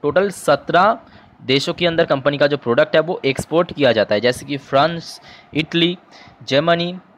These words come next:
थाईलैंड, चेक रिपब्लिक, यूएसए and others, ये सारे बड़े-बड़े देशों के अंदर कंपनी ने अपना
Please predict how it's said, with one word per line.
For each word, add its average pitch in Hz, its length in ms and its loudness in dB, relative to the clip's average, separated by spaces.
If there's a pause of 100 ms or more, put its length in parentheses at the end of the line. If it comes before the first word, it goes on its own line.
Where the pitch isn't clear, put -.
(280)
थाईलैंड, 156 480 2 (340)
चेक 175 240 0
रिपब्लिक, 156 580 2
यूएसए 156 640 2
and 220 320 0
others, 147 380 2
ये 170 80 2
सारे 170 360 0
बड़े-बड़े 143 520 2 (160)
देशों 120 240 -4
के 131 80 -4
अंदर 131 180 0
कंपनी 123 360 -4
ने 156 100 -4
अपना 120 360 -2